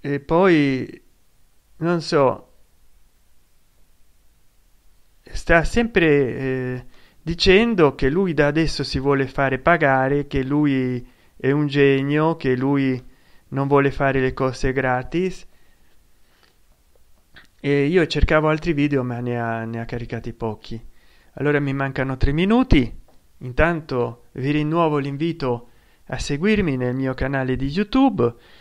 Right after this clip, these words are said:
Poi vi voglio dire che forse continuerò a fare dei radioprogrammi su, eh, Giuseppe Simone. Però io nel duemiladieci ho visto molti trash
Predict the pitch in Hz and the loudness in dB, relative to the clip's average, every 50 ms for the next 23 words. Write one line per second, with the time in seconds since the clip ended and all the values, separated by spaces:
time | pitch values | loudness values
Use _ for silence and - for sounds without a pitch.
0 | - - - - _ - - 226 196 160 147 139 139 139 139 139 135 135 139 139 | -20 -20 -20 -20 _ 2 2 4 4 4 2 2 2 2 2 2 0 2 2 2
1 | 135 135 131 131 127 131 - _ _ _ _ _ _ _ - - 147 - - 175 | 4 4 2 2 0 -4 -12 _ _ _ _ _ _ _ -6 -4 -4 -2 0 -2
2 | 190 - - 156 - 135 135 - 147 143 143 147 160 180 170 139 - - 147 139 | 0 0 0 -2 -2 -2 -2 0 0 0 2 2 4 4 4 2 2 0 -2 0
3 | 139 131 131 131 135 143 139 135 139 131 127 - 131 127 127 131 135 135 131 131 | 0 0 0 0 0 0 0 0 -2 -4 -4 -4 -4 -2 -2 -2 -2 -2 -2 -4
4 | 127 127 123 - - _ - - _ _ - - - - 143 143 143 139 - - | -6 -8 -8 -10 -18 _ -20 -20 _ _ -18 -12 -8 -4 -2 0 0 0 0 0
5 | 127 127 127 123 123 120 120 120 123 127 120 - - 143 - - 135 - - - | 2 2 4 4 4 4 2 0 0 -2 0 2 4 4 4 4 4 2 4 2
6 | 127 127 123 120 117 117 117 117 117 - - - - - - - - - - - | 0 0 0 0 0 0 -2 -4 -4 -6 -8 -10 -14 -20 -20 -20 -20 -20 -20 -20
7 | - - _ - 170 160 165 180 226 254 220 156 131 98 - - - _ _ _ | -20 -20 _ 0 2 4 6 8 8 8 8 6 6 2 -2 -8 -18 _ _ _
8 | _ _ - - _ _ - - 160 190 220 185 143 131 123 127 135 131 127 139 | _ _ -20 -20 _ _ -14 -6 0 4 4 6 4 4 2 -2 -4 -4 0 0
9 | 143 147 151 151 151 147 143 156 175 202 214 208 - - 143 131 131 127 123 127 | 0 2 2 2 2 0 2 2 2 2 2 0 -2 -4 -2 -2 0 0 0 0
10 | 127 143 160 151 - - 139 135 131 - - - - 139 151 175 180 175 170 - | 0 0 0 0 0 0 2 2 2 0 -2 -6 -6 0 4 6 6 6 4 2
11 | 135 123 - 135 131 131 127 127 131 131 - - - | -2 -2 0 2 2 4 4 4 4 4 4 2 -2